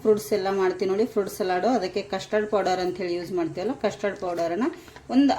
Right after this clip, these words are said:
ಅರ್ಧ ಈ ಸ್ಪೂನಿಂದ ಅರ್ಧ ಟೇಬಲ್ ಸ್ಪೂನಷ್ಟು ಮಾತ್ರ ತೊಗೊಂಡಿದ್ದೇನೆ ಇಲ್ಲಿ ನಾನು ಫ್ರೂಟ್ಸ್ ಕಸ್ಟರ್ಡ್ ಪೌಡರ್ನ.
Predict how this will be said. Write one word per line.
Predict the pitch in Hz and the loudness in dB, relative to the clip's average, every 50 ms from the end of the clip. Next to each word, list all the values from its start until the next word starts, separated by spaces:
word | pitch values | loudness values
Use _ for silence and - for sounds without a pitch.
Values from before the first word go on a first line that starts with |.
| - 214 | 2 0
ಅರ್ಧ | 202 185 202 214 285 311 320 - - - - - - - - - - - 220 220 | 0 -2 2 4 6 6 6 4 0 -6 -14 -20 -20 -20 -20 -20 -10 -6 -4 -2
ಈ | 220 233 254 254 | 2 2 2 2
ಸ್ಪೂನಿಂದ | - - - 220 214 214 220 226 - - | 0 -2 0 2 2 2 2 0 0 0
ಅರ್ಧ | 190 185 175 226 233 - | -2 4 4 4 4 6
ಟೇಬಲ್ | 233 208 190 202 - | 2 0 0 -2 -6
ಸ್ಪೂನಷ್ಟು | - - 185 180 175 170 - - - 185 | -4 -4 -2 0 0 -2 -4 -4 -2 -2
ಮಾತ್ರ | 185 214 233 240 233 226 - | -2 -2 0 0 0 0 0
ತೊಗೊಂಡಿದ್ದೇನೆ | 180 185 185 170 170 165 175 170 170 170 165 | -2 -2 -2 -2 -2 -4 -4 -2 -2 -2 -2
ಇಲ್ಲಿ | 151 151 165 - 165 165 | -4 -4 -4 -2 -2 -2
ನಾನು | 160 165 196 254 349 - - - - - - - - - - - - - | -2 -2 0 0 0 -2 -2 -10 -16 -20 -20 -20 -20 -20 -20 -20 -14 0
ಫ್ರೂಟ್ಸ್ | - 214 208 214 - - - | 2 2 2 2 -2 -4 -6
ಕಸ್ಟರ್ಡ್ | 196 - - - 170 165 - - | -8 -6 -4 -4 -4 -4 -2 -2
ಪೌಡರ್ನ. | 165 165 160 165 165 160 175 208 262 | -2 0 2 2 2 2 0 2 0